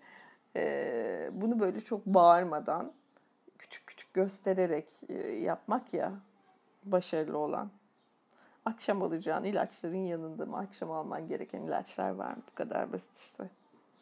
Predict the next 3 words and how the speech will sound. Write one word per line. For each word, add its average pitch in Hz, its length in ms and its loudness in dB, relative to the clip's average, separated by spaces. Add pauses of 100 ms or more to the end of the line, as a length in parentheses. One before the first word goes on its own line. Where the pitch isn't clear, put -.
(1080)
Zekice. 226 540 2 (540)
Evet, 202 420 6
devam. 196 280 8